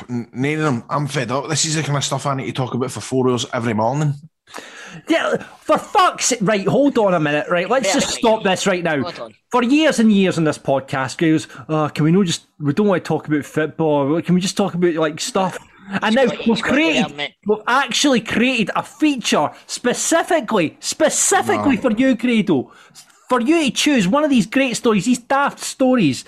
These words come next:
Speaker 2: and now you're saying, "I don't even want to talk about stuff like this."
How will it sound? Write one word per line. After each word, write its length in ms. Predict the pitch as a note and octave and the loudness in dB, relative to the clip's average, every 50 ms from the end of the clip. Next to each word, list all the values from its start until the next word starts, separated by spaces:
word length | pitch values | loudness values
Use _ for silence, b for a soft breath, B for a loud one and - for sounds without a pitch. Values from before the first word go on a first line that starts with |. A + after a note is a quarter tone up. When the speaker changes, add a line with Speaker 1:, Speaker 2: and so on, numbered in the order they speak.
| B B B | B B B
Speaker 2:
and 160 | F#3+ G#3 G#3+ | -4 0 2
now 80 | C4 C#4+ | 2 2
you're 160 | C#4+ C#4 G#3+ | 4 2 0
saying, 460 | - - - B3 B3 A3+ G3+ - - B B B B | -2 -4 -2 0 2 2 2 0 -4 B B B B
"I 80 | F3+ | 0
don't 180 | F3+ - - F#3+ | 0 2 2 4
even 120 | G3 G3 | 4 4
want 100 | G3+ G3 | 4 4
to 60 | F3+ E3 | 2 0
talk 280 | - A3 B3+ C4+ - | 0 0 0 0 0
about 240 | D#4+ D4 D4 A#3+ G3 | 0 0 0 -2 -2
stuff 300 | - - A3+ G3+ - - | -2 -2 -2 -2 -2 0
like 160 | G#3+ G3 F3+ | -2 -2 0
this." 300 | F3+ E3+ C3 A#2+ - - | 0 0 0 -2 -4 -10